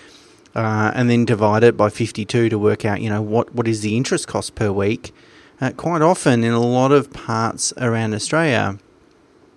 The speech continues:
it's cheaper to actually own. That is, the interest cost is lower than what rent you might pay. And I thought it'd be interesting just to sort of analyse and kind of unpack what are the implications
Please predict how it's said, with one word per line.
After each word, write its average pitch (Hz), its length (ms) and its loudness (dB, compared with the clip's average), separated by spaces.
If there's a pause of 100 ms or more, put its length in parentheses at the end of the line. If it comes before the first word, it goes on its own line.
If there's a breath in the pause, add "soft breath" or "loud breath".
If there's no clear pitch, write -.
(140)
it's - 260 -2
cheaper 123 440 0
to 107 240 -2
actually 104 420 -4
own. 117 560 2 (540 soft breath)
That 117 120 2
is, 107 140 -2
the 113 240 -2
interest 127 440 0
cost 113 300 -4
is 101 140 -8
lower 104 480 0 (120)
than 107 200 -4
what - 220 -6
rent 104 340 -6
you 104 100 -2
might 101 300 -6
pay. 107 420 -2 (560 loud breath)
And 143 80 0
I - 20 0
thought 214 180 2
it'd 143 120 -2
be 143 140 4
interesting 131 880 0
just 123 260 0
to 127 80 -2
sort 113 220 2
of 110 60 0
analyse 117 600 2
and 110 140 0
kind 113 180 -2
of 107 220 -4
unpack 123 800 -4 (560 loud breath)
what 139 280 0
are 156 120 4
the 127 360 0
implications 117 1300 -2